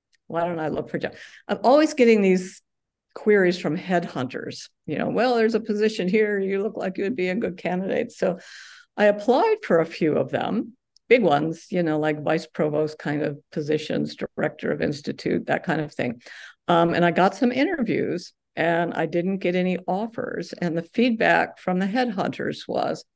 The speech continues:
"Look, you're a fantastic candidate. You look great on paper. You wrote,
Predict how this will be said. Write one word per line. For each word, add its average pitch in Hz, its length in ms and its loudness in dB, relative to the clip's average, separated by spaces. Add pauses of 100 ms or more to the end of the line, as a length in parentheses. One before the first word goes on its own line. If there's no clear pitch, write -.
(560)
"Look, 185 260 0
you're 170 100 4
a 165 120 -2
fantastic 180 640 2
candidate. 165 640 -2
You 151 140 -2
look 147 220 -2
great 175 340 0
on 170 280 -2
paper. 220 600 2 (680)
You 175 160 -2
wrote, 160 500 2